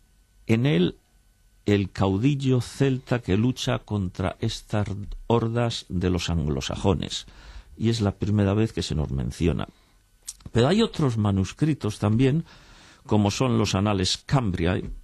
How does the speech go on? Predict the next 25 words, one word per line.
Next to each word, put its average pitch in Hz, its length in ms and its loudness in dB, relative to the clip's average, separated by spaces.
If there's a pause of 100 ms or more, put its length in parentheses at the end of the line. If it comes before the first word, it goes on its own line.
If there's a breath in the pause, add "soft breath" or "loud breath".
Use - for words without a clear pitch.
(100)
en 82 140 0
el 78 100 -2
siglo 78 400 -4
décimo, 92 640 -2
que - 100 -10
son 98 380 0
recopilaciones 82 1300 -2
de 87 120 0
otros - 580 -6
anteriores, 87 840 0 (1000 loud breath)
en 147 160 4
el 135 100 2
que 120 140 0
se - 100 0
nos 110 160 2
menciona 107 480 2
también 123 380 2
a 113 60 2
Arturo 147 600 2
y 107 120 2
también 107 720 4
la 107 100 2
batalla 123 500 0
de 98 120 0
Monte 101 640 0